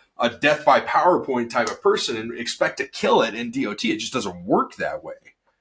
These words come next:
right? Like, you've gotta have energy. You've gotta be good, okay? You guys, like, getting this?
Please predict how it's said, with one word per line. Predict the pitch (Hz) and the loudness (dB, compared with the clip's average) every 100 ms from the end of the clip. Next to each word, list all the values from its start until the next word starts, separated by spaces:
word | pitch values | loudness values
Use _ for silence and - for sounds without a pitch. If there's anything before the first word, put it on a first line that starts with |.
| _ _ _ - | _ _ _ 4
right? | 127 175 | 6 6
Like, | 123 117 | 4 0
you've | 123 - | -4 2
gotta | 180 170 | 6 6
have | 160 - 147 | 4 -2 -4
energy. | 175 151 | -4 -6
You've | 92 101 98 | -10 -14 -6
gotta | 165 175 185 | 0 2 2
be | 123 104 | -2 -8
good, | - 208 - - _ _ _ _ _ _ _ _ _ _ _ | -4 -2 -4 -10 _ _ _ _ _ _ _ _ _ _ _
okay? | 104 120 175 208 _ _ _ _ _ _ _ _ _ - | -8 -6 -6 -8 _ _ _ _ _ _ _ _ _ -4
You | 202 | -2
guys, | 175 | 0
like, | 139 113 90 | -2 -4 -2
getting | 131 190 | 0 2
this? | 269 277 - - | 0 -2 -4 -10